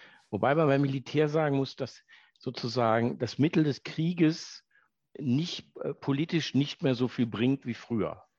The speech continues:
Das sieht man eben an den großen Invasionen, an den Einmärschen in Irak, Afghanistan und so weiter und so fort. Das hat alles viel gekostet, gebracht hat es nichts. Der U-S-Dollar,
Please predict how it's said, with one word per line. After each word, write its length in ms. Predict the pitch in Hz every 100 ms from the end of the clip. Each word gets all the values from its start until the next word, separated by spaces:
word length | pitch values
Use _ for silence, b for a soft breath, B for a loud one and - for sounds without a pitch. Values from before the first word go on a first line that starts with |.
| _ B B _
Das 160 | -
sieht 220 | - -
man 160 | - 117
eben 340 | - 113 110
an 140 | - 104
den 120 | 110
großen 460 | 95 110 127 117 107
Invasionen, 760 | 113 107 107 98 123 135 123
an 160 | 123 101
den 140 | 104
Einmärschen 640 | 104 107 107 101 98 - 120
in 140 | 113
Irak, 420 | 117 110 101 101 -
Afghanistan 1000 | - - 98 95 92 - 92 92 90 85 b b b b
und 180 | - 117
so 140 | - 101
weiter 300 | 101 107 101
und 120 | 95
so 80 | -
fort. 320 | - 147 175
Das 160 | 131
hat 100 | - -
alles 220 | 110 117
viel 220 | - 113
gekostet, 560 | 95 - 95 - - -
gebracht 460 | 80 - 80 -
hat 120 | -
es 160 | - -
nichts. 500 | 104 170 - - - _ B B B -
Der 120 | 78
U-S-Dollar, 960 | 110 120 135 - - 160 180 214 -